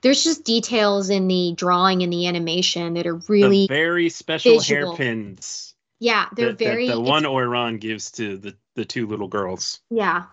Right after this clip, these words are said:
Speaker 1: it's really beautiful, really beautiful. Like, the, the ribbon, if you get past the, the part that the obi is an evil part of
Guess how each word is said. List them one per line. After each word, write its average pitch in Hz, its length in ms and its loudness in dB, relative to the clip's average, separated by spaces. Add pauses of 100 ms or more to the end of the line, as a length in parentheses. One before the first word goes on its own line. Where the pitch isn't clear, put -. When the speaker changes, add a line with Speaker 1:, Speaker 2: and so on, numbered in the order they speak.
(140)
Speaker 1:
it's 285 200 -2
really 254 280 6
beautiful, 214 720 0
really 269 240 2
beautiful. 208 400 0
Like, 170 180 -2
the, 208 180 2
the 202 200 4
ribbon, 226 380 4
if 208 120 -2
you 220 80 -2
get 214 200 -4
past 240 340 0
the, 208 80 2
the 208 180 -4
part 190 300 -2
that 185 140 -8
the 180 100 -4
obi 175 340 -2
is 165 220 -8 (360)
an 208 140 2
evil 190 680 2 (240)
part 196 520 2
of 180 440 -2